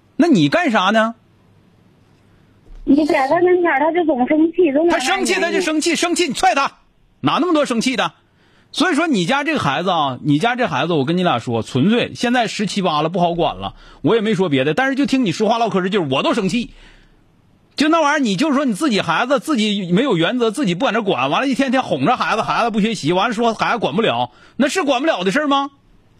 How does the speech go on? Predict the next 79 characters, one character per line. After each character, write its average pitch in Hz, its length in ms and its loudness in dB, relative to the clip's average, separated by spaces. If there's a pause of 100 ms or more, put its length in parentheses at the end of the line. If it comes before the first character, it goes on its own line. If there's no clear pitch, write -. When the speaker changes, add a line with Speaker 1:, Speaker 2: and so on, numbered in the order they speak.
(1300)
Speaker 2:
他 349 100 -2
之 370 260 0
前 339 320 2
就 392 100 2
是 381 80 2
没 339 160 2
上 392 180 0
网 262 160 -2
课 359 180 0
的 320 120 0
时 285 60 0
候， 294 180 0
学 339 220 -2
习 349 120 0
都 349 180 0
挺 262 200 2
好 233 260 0
的。 - 80 -4 (400)
然 - 120 -2
后 359 80 2
我 247 160 0
们 262 100 4
家 339 80 0 (100)
这 370 100 0
栋 370 120 2
楼 269 220 0
上 339 100 4
就 339 100 2
有 220 220 2
一， 254 200 0
有 247 160 2
一 294 40 2
个 359 80 0
孩 277 220 -2
子 311 80 0
也 247 100 0
是 339 140 2
因 349 100 2
为 320 120 0
这 311 140 2
个 285 80 -2
事 294 80 -4
儿， 285 220 -4 (100)
完 240 140 0
就 294 100 2
是 294 80 2 (440)
年 269 180 2 (100)
后 370 200 0
的 294 160 0
时 254 120 0
候 277 140 0
就， 285 140 2
就 302 300 0
从 302 180 0 (440)
十 330 100 0
五 269 120 0
楼 240 200 0
跳 330 160 2
下 240 80 2
去 220 120 -2
了。 180 100 0 (420)
Speaker 1:
啊， 127 120 0
那 139 120 0
你 - 0 -
Speaker 2:
然 - 100 2
后 247 80 2
他 392 140 4
总 262 180 2
拿 254 160 0
这 415 100 2
个 359 80 2
事 349 80 0
儿， 359 160 2
他 339 140 0
就 339 100 2
老， 247 240 2
老 233 80 2
Speaker 1:
不 233 60 2
是 247 80 -2